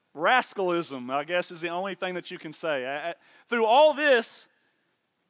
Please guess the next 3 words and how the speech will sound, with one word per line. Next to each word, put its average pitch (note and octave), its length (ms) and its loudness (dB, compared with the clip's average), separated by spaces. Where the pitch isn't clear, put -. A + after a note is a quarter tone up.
God G#3+ 300 2
still B3 800 -4
blesses F#3 880 -6